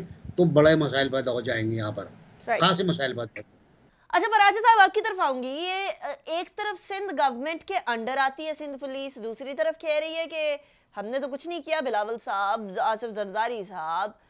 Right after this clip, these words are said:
Speaker 2: अ, तीसरे वो, अ, मुराद अली शाह साहब, सारे कह रहे हैं हमारा कोई कसूर नहीं है, हमने कुछ नहीं किया, माजरत करते हैं, लेकिन हम inquiry भी कराएंगे।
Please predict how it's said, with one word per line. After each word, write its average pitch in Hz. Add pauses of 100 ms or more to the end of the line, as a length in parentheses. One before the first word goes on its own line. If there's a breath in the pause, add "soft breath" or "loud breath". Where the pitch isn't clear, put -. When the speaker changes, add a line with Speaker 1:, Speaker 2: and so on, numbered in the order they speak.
(280)
Speaker 2:
अ, 214 (320)
तीसरे 269
वो, 240 (180)
अ, 180 (520)
मुराद 220
अली 285
शाह 269
साहब, 294
सारे 285
कह 330
रहे 320
हैं 508
हमारा 285
कोई 330
कसूर 311
नहीं 311
है, 285
हमने 262
कुछ 277
नहीं 302
किया, 311
माजरत 233
करते -
हैं, 240
लेकिन 214
हम 175 (360)
inquiry 269
भी 226
कराएंगे। 180